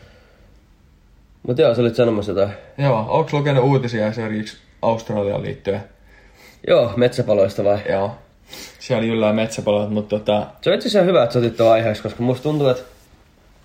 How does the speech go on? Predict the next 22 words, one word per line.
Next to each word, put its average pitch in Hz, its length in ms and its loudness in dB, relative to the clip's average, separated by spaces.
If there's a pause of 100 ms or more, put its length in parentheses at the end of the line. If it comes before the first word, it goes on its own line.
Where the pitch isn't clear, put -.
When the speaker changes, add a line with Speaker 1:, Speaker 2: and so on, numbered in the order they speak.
(580)
Speaker 1:
Musta 127 160 -6
tuntuu, 147 160 0
että 139 80 0
tosta 139 200 0
on 127 60 0
tankattu 135 400 0
niinku 107 240 0
joka 110 180 2
ikiseltä 110 440 -2
puolelta. 104 440 0 (340)
Speaker 2:
Mm. 113 220 -4 (440)
Speaker 1:
Mut 120 340 -4 (180)
melkein 135 400 2
kaikki 131 300 2
tommoset 110 420 -2 (720)
I 127 200 4
G-henkilöt, 104 640 0
ketä 104 200 -4
mä 98 120 -4
seuraa, 101 500 2
semmoset 104 260 -8
isommat, 95 420 -4